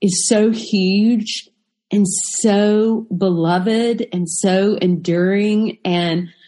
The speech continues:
I just love that word bountiful because it'll never run out. God's love will never, ever run out, even in the midst of us feeling like crap or suffering or whatever it may be. That bountiful love will never end. And then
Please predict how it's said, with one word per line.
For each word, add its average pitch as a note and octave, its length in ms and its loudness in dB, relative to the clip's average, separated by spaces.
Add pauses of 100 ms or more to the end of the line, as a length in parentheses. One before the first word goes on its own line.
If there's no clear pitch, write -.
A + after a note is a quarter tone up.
(120)
I G#3+ 80 2
just A3+ 280 0
love G3+ 340 2
that F#3+ 200 0
word E3+ 300 0
bountiful D#3+ 1000 -4
because F3+ 560 0
it'll G3 280 2
never F3+ 340 2
run D#3 220 -2
out. D#3+ 320 -6 (680)
God's F#3 300 0
love E3+ 220 2
will E3 120 0
never, E3+ 640 -2
ever E3+ 300 -2
run E3+ 240 -2
out, D3 300 -4
even F#3 260 2
in F3+ 140 2
the F3 100 0
midst F3 400 -2
of D#3+ 140 -2
us D3+ 240 -4
feeling E3+ 280 0
like C3+ 260 -4
crap G3 440 0
or B2+ 140 -4
suffering F#3 520 -2
or E3 140 -4
whatever E3+ 420 -2
it D#3 140 -4
may D#3+ 180 -2
be. D3+ 460 -2 (560)
That E3+ 220 0
bountiful D#3+ 680 -2
love E3 300 0
will D#3+ 140 -2
never D#3 260 0
end. D#3+ 400 -2 (720)
And A#3+ 180 4
then B3+ 260 0